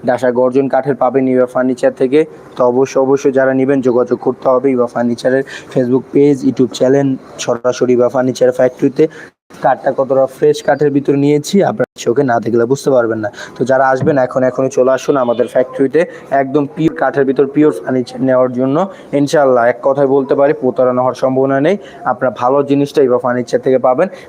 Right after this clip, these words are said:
ভালো থাকবেন সবাই, সুস্থ থাকবেন সবাই। তো আমাদের ফ্যাক্টরিতে আসতে চাইলে এখনই চলে আসুন। ফ্যাক্টরি ঠিকানা মিরপুর এক, শালি মার্কেটের ওইখান থেকে সোজাসুজি চলে আসলে বিড়লা রোড, বিড়লা রোডের এক রাস্তায় চারাবাগ স্ট্যান্ড, চারাবাগ স্ট্যান্ডে এসে আপনাদের চমৎকার মডেলের চমৎকার ফার্নিচার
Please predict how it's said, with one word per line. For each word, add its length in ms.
ভালো 180
থাকবেন 240
সবাই, 260
সুস্থ 220
থাকবেন 240
সবাই। 320
তো 80
আমাদের 280
ফ্যাক্টরিতে 420
আসতে 180
চাইলে 220
এখনই 300
চলে 240
আসুন। 320
ফ্যাক্টরি 320
ঠিকানা 320
মিরপুর 420
এক, 240
শালি 300
মার্কেটের 400
ওইখান 240
থেকে 160
সোজাসুজি 420
চলে 160
আসলে 340
বিড়লা 300
রোড, 160
বিড়লা 300
রোডের 240
এক 240
রাস্তায় 280
চারাবাগ 400
স্ট্যান্ড, 320
চারাবাগ 340
স্ট্যান্ডে 300
এসে 240
আপনাদের 360
চমৎকার 460
মডেলের 300
চমৎকার 380
ফার্নিচার 400